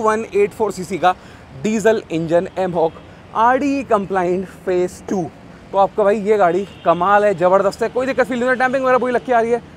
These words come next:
Fake वो आपका hood है ना, वो यहाँ पे देखने को मिलता है। आपको बंद करता हूँ उसको, यहाँ से आप देखते हो, यहाँ से आपका ये एक बार में बंद हो जाता है। तो क्या मतलब, यार,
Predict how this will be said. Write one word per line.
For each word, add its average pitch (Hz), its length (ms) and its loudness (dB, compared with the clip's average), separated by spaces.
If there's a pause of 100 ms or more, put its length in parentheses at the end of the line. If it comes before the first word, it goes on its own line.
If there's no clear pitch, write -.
(260)
Fake 254 340 -6
वो 247 140 4
आपका 247 260 2
hood 190 180 0
है 175 60 2
ना, 214 100 0
वो 233 100 2
यहाँ 180 160 -2
पे 185 100 -4
देखने 170 220 -6
को 165 80 -6
मिलता 156 220 -2
है। 180 40 6
आपको 214 240 0 (380)
बंद 240 220 2
करता 240 240 2
हूँ 247 100 2
उसको, 247 220 -4
यहाँ 220 140 0
से 220 120 -4
आप 202 100 0
देखते 185 280 -2
हो, 240 100 2 (260)
यहाँ 156 140 -6
से 196 120 -10
आपका 175 220 -2
ये 240 140 -2 (500)
एक 190 220 0
बार 160 160 2
में 208 220 -8
बंद 190 220 0
हो 156 80 0
जाता 139 240 -4
है। 135 80 -8 (260)
तो 254 80 -8
क्या 277 380 -2
मतलब, 254 260 -4
यार, 247 160 -2